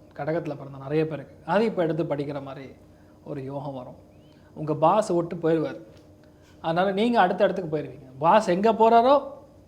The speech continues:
ராஜா எந்த வழியோ அவ்வழியே நானுங்கிற மாதிரி அவர் பின்னாடியே போயிடுவீங்க. அங்க போய் நல்லா இருக்குமா? சூப்பரா இருக்கும், ஒரு பிரச்சனை கிடையாது. உங்க வீட்ல எல்லா நல்ல காரியங்களும்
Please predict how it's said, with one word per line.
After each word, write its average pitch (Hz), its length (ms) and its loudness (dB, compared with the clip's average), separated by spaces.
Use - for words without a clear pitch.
ராஜா 190 400 2
எந்த 190 300 2
வழியோ 196 380 0
அவ்வழியே 185 480 0
நானுங்கிற 151 500 -8
மாதிரி 170 200 -10
அவர் 185 280 -4
பின்னாடியே 180 360 -4
போயிடுவீங்க. 139 340 -12
அங்க 214 240 0
போய் 240 160 4
நல்லா 214 200 4
இருக்குமா? 208 400 0
சூப்பரா 170 240 -14
இருக்கும், 139 280 -16
ஒரு 160 180 -4
பிரச்சனை 156 380 -8
கிடையாது. 131 360 -20
உங்க 160 300 -6
வீட்ல 208 380 -4
எல்லா 202 560 4
நல்ல 190 300 4
காரியங்களும் 156 580 0